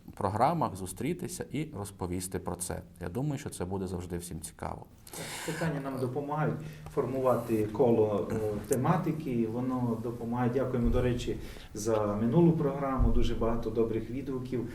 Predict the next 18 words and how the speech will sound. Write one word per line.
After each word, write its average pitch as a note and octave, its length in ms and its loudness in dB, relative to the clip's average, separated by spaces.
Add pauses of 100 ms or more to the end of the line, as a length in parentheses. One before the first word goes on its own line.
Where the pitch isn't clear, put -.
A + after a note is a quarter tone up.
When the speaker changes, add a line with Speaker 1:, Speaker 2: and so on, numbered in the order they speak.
(160)
Speaker 2:
Ці - 120 -4
всі D#3+ 200 2
питання, D#3+ 500 2
брати C3 240 -2
та B2+ 140 -2
сестри, C3 400 -2
вони B2+ 360 -2
Speaker 1:
Задають. G#2+ 640 4 (120)
Speaker 2:
вами D#3+ 320 4 (100)
були A2+ 220 2
задані, C3+ 460 -2
Speaker 1:
Так. C3+ 200 2
Speaker 2:
тому - 240 -6 (640)
це - 140 -12
дуже A2+ 260 -10
допомагає. G#2+ 500 -12 (300)
Speaker 1:
Да. G#2+ 240 2 (340)
Добре, A2+ 320 2